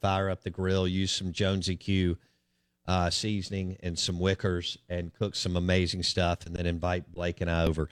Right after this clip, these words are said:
But Blake and I will be at Philip M's tonight,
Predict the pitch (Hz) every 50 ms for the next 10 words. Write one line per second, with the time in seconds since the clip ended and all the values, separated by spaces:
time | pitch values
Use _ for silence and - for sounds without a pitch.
0 | - - _ 104 98 92 113 123 143 - 160 139 131 131 120 107 120 117 113 104
1 | - - 127 120 120 110 - 117 110 101 87 80 78 - - - - - _ _
2 | _ _ _ _ _ - 113 104 92 87 78 73 -